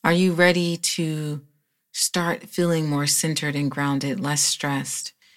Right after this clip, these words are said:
Do you wanna have a place that you can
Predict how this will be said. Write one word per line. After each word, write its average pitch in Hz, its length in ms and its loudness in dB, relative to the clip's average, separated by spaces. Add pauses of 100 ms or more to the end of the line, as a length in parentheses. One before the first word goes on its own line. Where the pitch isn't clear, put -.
(560)
Do - 80 -2
you 175 140 2
wanna 180 220 4
have 175 220 2
a 170 60 2
place 147 500 -2
that - 380 -4
you 165 160 -2
can 147 500 -2